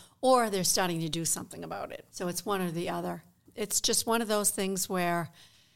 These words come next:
Daniel, too. I mean, Daniel could work every day, every day of the week.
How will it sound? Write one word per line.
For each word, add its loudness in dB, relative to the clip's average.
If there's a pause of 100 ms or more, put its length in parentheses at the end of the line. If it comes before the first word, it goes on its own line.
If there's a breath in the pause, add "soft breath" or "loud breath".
(500 soft breath)
Daniel, 6
too. 2 (220 loud breath)
I -4
mean, -4
Daniel 0
could -8
work -4
every -4
day, -2 (180)
every 0 (720)
day 4
of 0
the 0
week. -2